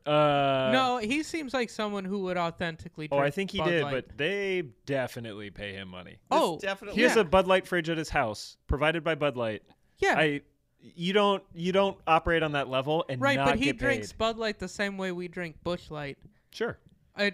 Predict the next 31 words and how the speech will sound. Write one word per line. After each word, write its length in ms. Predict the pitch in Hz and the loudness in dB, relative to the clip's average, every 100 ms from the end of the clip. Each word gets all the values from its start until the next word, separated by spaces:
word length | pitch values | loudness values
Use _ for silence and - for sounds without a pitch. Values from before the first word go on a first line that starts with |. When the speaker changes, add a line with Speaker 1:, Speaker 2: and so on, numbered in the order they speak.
| - | 0
Speaker 2:
I, 140 | 226 | 0
or 260 | 226 214 226 | 2 2 2
the 140 | 214 | 0
same 260 | 208 247 226 | -2 -2 0
way 140 | 214 | -2
we 180 | 185 190 | -2 -4
wanna 300 | 185 185 180 | -4 -4 -6
drink 280 | 160 160 147 | -6 -8 -8
Busch 240 | - 147 - | -10 -6 -4
Light. 220 | - 359 370 | -2 0 0
Speaker 1:
<laughs> 60 | |
Speaker 2:
Right 240 | 180 214 - | 2 4 4
now, 460 | 214 240 220 170 - | 2 2 0 -2 -8
we 340 | 170 196 190 | -6 -4 -2
are 260 | 170 165 151 | 0 -2 -2
aspirational 1000 | 175 170 - - 165 175 175 - 156 139 - _ - | -4 -4 -4 -10 -6 -4 -6 -10 -12 -14 -18 _ -12
Speaker 3:
Mm-hmm. 300 | 170 156 143 151 _ _ _ | -10 -8 -10 -16 _ _ _
Speaker 2:
to 180 | - 202 | -4 -2
one 220 | 185 190 | 0 -2
day 120 | 180 175 | 0 -2
be 120 | 156 | -4
sponsored 500 | - 180 170 160 151 | -10 -8 -8 -8 -10
by 180 | 147 143 | -10 -10
Busch 200 | 147 143 | -10 -8
Speaker 1:
By 120 | 117 | -6
Speaker 2:
Light. 80 | 139 | -6
Speaker 1:
Busch 80 | 120 | -6
Speaker 2:
That's 80 | 151 | -4
Speaker 1:
Light. 140 | 123 | -6
Speaker 2:
why 120 | 156 147 | -6 -8
we've 200 | 143 | -10